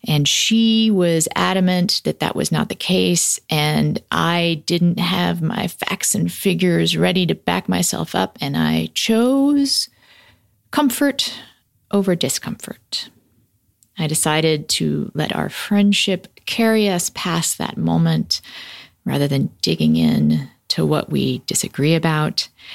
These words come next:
And I'll be honest, I'm not sure why that happened. I know that it happens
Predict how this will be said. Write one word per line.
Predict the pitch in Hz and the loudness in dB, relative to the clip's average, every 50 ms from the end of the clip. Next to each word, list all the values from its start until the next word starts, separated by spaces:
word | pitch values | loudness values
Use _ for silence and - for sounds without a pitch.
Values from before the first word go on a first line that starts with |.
| - - - - - - - - - _ _ _ | -18 -18 -18 -18 -18 -20 -20 -20 -20 _ _ _
And | 170 156 147 | -2 -2 0
I'll | 147 147 | 0 -2
be | 151 135 123 - - | -2 -4 -4 -4 -4
honest, | - 160 170 165 170 165 160 - - - - - | 0 2 2 2 2 2 0 -2 -4 -6 -8 -6
I'm | 147 139 135 131 135 135 - 151 156 | -4 -2 0 0 0 0 0 2 2
not | 156 156 151 - - | 2 2 2 0 0
sure | - - 131 117 | -2 -2 -2 -2
why | - - - - | -2 -4 -4 -6
that | - - | -6 -8
happened. | - - - - - - - 170 - - _ _ _ _ _ _ _ _ _ _ _ _ _ _ _ _ _ _ _ _ _ _ _ _ _ _ _ _ _ _ _ _ _ _ - | -8 -10 -10 -10 -8 -8 -8 -8 -8 -10 _ _ _ _ _ _ _ _ _ _ _ _ _ _ _ _ _ _ _ _ _ _ _ _ _ _ _ _ _ _ _ _ _ _ -4
I | - 185 175 | -2 2 2
know | 170 175 175 180 185 180 | 2 4 4 2 2 2
that | 160 165 | 2 2
it | 160 - - - _ | 0 0 -4 -8 _
happens | 165 156 165 - - 165 156 147 139 - - - | -6 -4 -4 -2 0 0 0 0 0 -2 -4 -6